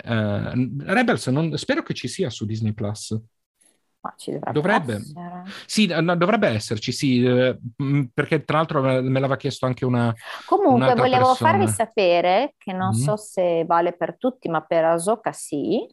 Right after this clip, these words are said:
Speaker 1: Mhm.
Speaker 2: che ci sono gli episodi essenziali
Speaker 1: Ah, per, per, ah, sì, sì, sì, certo, certo, certo,
Speaker 2: su
Speaker 1: loro fanno
Speaker 2: Disney Plus,
Speaker 1: Sì,
Speaker 2: ci
Speaker 1: esatto.
Speaker 2: sono
Speaker 1: Che in cui si possono vedere alcuni elementi, però magari ti perdi
Speaker 2: Sì.
Speaker 1: un pochino del, della crescita
Speaker 2: Eh,
Speaker 1: dei
Speaker 2: vabbè,
Speaker 1: personaggi,
Speaker 2: capito.
Speaker 1: eccetera.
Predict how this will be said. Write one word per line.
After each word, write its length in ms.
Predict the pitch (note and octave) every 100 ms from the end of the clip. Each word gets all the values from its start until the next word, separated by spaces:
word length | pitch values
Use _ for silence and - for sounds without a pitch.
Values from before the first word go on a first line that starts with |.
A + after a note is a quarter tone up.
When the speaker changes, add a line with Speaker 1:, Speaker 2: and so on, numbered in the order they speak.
| _ _ -
Speaker 1:
Mhm. 320 | A#2 A#2+ F#3
Speaker 2:
che 120 | A#3+
ci 120 | C#4
sono 220 | - C#4+
gli 80 | G4
episodi 440 | G4 - G3 A3+ A#3+
essenziali 1160 | A#3 - D#3+ E3 - C4 G#3 F3 F3 F3+ G#3 G#3 _ _ _ _ -
Speaker 1:
Ah, 180 | - D3
per, 240 | C3 C3+ A2+
per, 220 | - C3+ -
ah, 160 | D#3+ F3+
sì, 220 | - B3
sì, 140 | - A3
sì, 160 | A3
certo, 360 | - G3 - C3
certo, 300 | E3 B2 B2+
certo, 280 | D3+ A#2+ B2+
Speaker 2:
su 80 |
Speaker 1:
loro 160 | A3 A#3+
fanno 160 | A3 A3
Speaker 2:
Disney 360 | A3 G#3 G#3
Plus, 540 | G#3 F3 F3 - - F#3
Speaker 1:
Sì, 160 | D#3+
Speaker 2:
ci 80 | B2+ C#3+
Speaker 1:
esatto. 340 | C3+ F3 F3+
Speaker 2:
sono 560 | F3 E3+ E3+ E3 F3 F#3 -
Speaker 1:
Che 100 | -
in 80 | D#3+
cui 140 | F3+
si 120 | E3 D#3
possono 300 | D3+ D#3+ D#3
vedere 260 | D#3 C3+
alcuni 260 | B2 C3 B2+
elementi, 380 | B2 A2 G#2 B2+
però 240 | E3 B2
magari 260 | C3+ C3+ B2
ti 140 | A#2
perdi 280 | B2 B2 A#2+
Speaker 2:
Sì. 60 | A#2
Speaker 1:
un 60 |
pochino 380 | A2+ A#2+ B2 A#2+
del, 240 | A2+ A2 G#2+
della 180 | A2+ A2+
crescita 360 | A2+ D#3 D3
Speaker 2:
Eh, 40 | -
Speaker 1:
dei 80 |
Speaker 2:
vabbè, 120 | G#2+ D3+
Speaker 1:
personaggi, 540 | A#2 A2 G2+ G2 G2+
Speaker 2:
capito. 40 |
Speaker 1:
eccetera. 280 | G2 - -